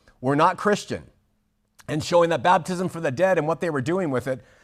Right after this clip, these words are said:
has no relationship to Christianity, because it's a they who are doing it. And the we are those who are standing in jeopardy at every hour.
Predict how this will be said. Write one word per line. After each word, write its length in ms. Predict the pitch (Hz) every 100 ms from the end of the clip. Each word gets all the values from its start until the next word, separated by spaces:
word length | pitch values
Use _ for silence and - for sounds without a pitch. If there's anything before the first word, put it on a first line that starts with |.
| _ _ -
has 180 | 247
no 280 | 214 247 247
relationship 720 | 226 214 220 - 170 - 160 113
to 80 |
Christianity, 840 | 139 156 - 143 139 135 107 - - _ _ _ -
because 280 | 160 180 160
it's 140 | 165
a 80 | 165
they 300 | 143 180 180
who 120 | 170 156
are 100 | 139
doing 300 | 151 135 90
it. 200 | 80 - _ _ _ _ _ _ _ -
And 240 | 151 147
the 140 | 139
we 560 | 135 143 226 220 190 170
are 220 | - 151
those 420 | 143 151 156 147
who 180 | - 160
are 160 | 135 143
standing 500 | - 165 170 175 160
in 100 | 131
jeopardy 420 | 160 190 160 143
at 80 | 143
every 240 | 135 139
hour. 440 | 156 208 110 64